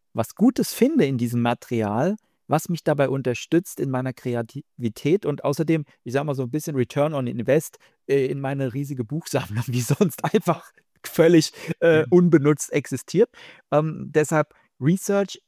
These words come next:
Speaker 1: in der echten Welt natürlich, finde ich, noch mal viel krasser, weil man leider, oder wie soll man sagen, erstaunlicherweise sehr häufig viel krassere Sachen in der Geschichte der Menschheit findet, als man sich selbst <laughs> jemals hätte ausdenken können.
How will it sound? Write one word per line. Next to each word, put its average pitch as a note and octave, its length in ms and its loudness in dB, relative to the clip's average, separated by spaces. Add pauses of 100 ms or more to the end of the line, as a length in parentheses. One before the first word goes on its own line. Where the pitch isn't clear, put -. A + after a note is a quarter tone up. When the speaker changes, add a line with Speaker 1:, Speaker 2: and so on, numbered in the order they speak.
Speaker 1:
in E3 140 -2
der D#3 180 0
echten F#3 340 0
Welt F3 220 0
natürlich, E3 460 -4 (100)
finde D#3 220 -6
ich, - 80 -14
noch C#3+ 120 -2
mal D3 120 -4
viel - 200 -12
krasser, D#3 460 -6
weil C#3 120 -2
man C3+ 300 -6
leider, D3 440 2 (160)
oder G2+ 360 -2 (340)
wie G#2+ 100 -4
soll A2 180 2
man G#2 140 -2
sagen, G#2+ 320 0
erstaunlicherweise C3 1200 0 (320)
sehr F3 540 2
häufig A#2+ 520 0 (280)
viel G#3 300 4
krassere D#3 560 0
Sachen B2+ 380 0
in B2+ 120 -4
der A#2 100 0
Geschichte B2+ 440 -6
der A#2 100 0
Menschheit A#2+ 420 -4
findet, D#3+ 320 -2
als A#2+ 160 -4
man A#2+ 140 -2
sich G#2+ 120 -8
selbst B2+ 320 -2
<laughs> - 0 -
jemals D3 380 4
hätte D3 200 6
ausdenken D3+ 440 2
können. F#3 220 0